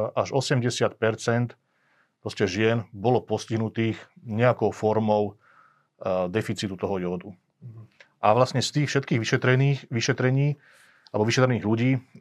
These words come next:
Speaker 1: tri percentá bolo postihnuté endemickým kretenizmom.
Speaker 2: Mhm.
Speaker 1: Ako sme spomínali, ten endemický kretenizmus je to najvyššie štádium, e, vlastne zníženia toho, toho intelektu a spojený, e, s tou endemickou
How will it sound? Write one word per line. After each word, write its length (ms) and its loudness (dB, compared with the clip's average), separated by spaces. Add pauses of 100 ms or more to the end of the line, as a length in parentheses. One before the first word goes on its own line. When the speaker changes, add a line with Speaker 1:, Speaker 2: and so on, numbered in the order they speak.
(260)
Speaker 1:
tri 160 2
percentá 720 0
bolo 240 0
postihnuté 400 -2
endemickým 480 -2
kretenizmom. 640 -10
Speaker 2:
Mhm. 640 -4
Speaker 1:
Ako 160 4
sme 80 0
spomínali, 320 2
ten 80 2
endemický 400 2
kretenizmus 400 0
je 80 2
to 0 -
najvyššie 400 2
štádium, 640 2
e, 480 -10
vlastne 240 -4
zníženia 320 0
toho, 160 2
toho 160 0
intelektu 560 0
a 160 -2
spojený, 480 0
e, 800 -8
s 160 -10
tou 160 2
endemickou 400 0